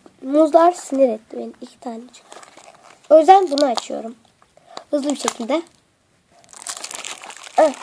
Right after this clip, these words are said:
evet. Ee, şöyle buruşturmuşlar. Resmen buruşturmuşlar. Dövme.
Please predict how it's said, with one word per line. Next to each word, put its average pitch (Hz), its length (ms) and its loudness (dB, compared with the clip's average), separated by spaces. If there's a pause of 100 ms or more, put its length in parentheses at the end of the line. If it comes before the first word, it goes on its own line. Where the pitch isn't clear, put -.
evet. 240 460 -2 (1700)
Ee, 320 340 8
şöyle 415 340 2 (140)
buruşturmuşlar. 349 920 4
Resmen 392 460 6
buruşturmuşlar. 311 840 0 (1800)
Dövme. 311 480 6